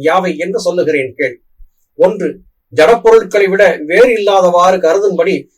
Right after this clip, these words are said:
பிரபஞ்ச வாழ்க்கையிலே முற்றிலும் ஈடுபட்டு பரம்பொருளின் உணர்ச்சி லவலேசமும் இல்லாமல் வாழ்க்கையெல்லாம் இச்சைகளாகவே இருப்பதே கடைசியான ஏழாவது நிலை.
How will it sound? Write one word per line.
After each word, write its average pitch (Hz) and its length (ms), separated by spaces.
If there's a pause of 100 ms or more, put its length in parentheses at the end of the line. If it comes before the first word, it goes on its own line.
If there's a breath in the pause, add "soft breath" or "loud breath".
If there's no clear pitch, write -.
(100)
பிரபஞ்ச 233 420
வாழ்க்கையிலே 190 580
முற்றிலும் 180 480
ஈடுபட்டு 180 460 (380)
பரம்பொருளின் 214 580
உணர்ச்சி 190 460
லவலேசமும் 214 680
இல்லாமல் 180 520 (640)
வாழ்க்கையெல்லாம் 196 760 (180)
இச்சைகளாகவே 185 840
இருப்பதே 175 500
கடைசியான 185 640
ஏழாவது 165 460
நிலை. 143 180